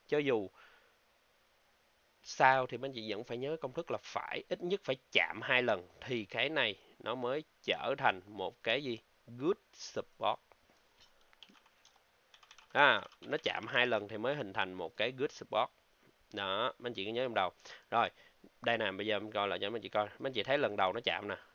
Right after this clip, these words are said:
nó tăng bao nhiêu điểm? Nó tăng có bốn điểm thôi. Nhưng mà lần thứ hai nó chạm, mấy anh chị coi, nó pha-, tạo ra một cái đỉnh mới. Nó tạo ra một cái đỉnh mới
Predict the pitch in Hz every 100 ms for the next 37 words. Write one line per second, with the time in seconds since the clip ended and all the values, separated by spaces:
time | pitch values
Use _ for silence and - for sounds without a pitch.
0 | - - 123 117 117 101 95 - _ _
1 | _ _ _ _ _ _ _ 123 135 120
2 | 110 110 113 127 131 143 92 127 123 92
3 | 117 165 180 147 113 104 98 147 156 156
4 | 165 117 135 - 87 98 110 131 107 98
5 | - 117 107 - - - _ _ _ 143
6 | - - 123 127 - - 92 82 107 107
7 | 139 104 104 120 117 151 - _ _ _
8 | _ _ _ _ - 135 104 104 104 120
9 | 98 113 113 127